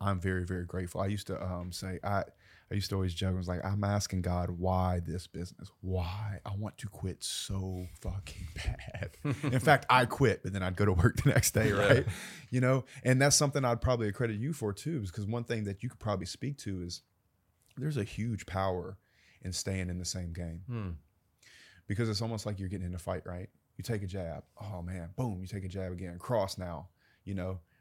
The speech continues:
Speaker 1: and then you slip the jab and then, then you uppercut, whatever it is, right? But then if you quit that because you were getting beat up too much and then you go fight a southpaw,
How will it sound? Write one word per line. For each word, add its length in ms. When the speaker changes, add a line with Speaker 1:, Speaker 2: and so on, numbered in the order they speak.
Speaker 1:
and 120
then 120
you 80
slip 300
the 80
jab 280
and 120
then, 180
then 200
you 100
uppercut, 440
whatever 400
it 80
is, 180
right? 260
But 200
then 280
if 180
you 80
quit 380
that 200
because 240
you 60
were 60
getting 200
beat 180
up 120
too 140
much 260
and 140
then 100
you 100
go 200
fight 220
a 40
southpaw, 600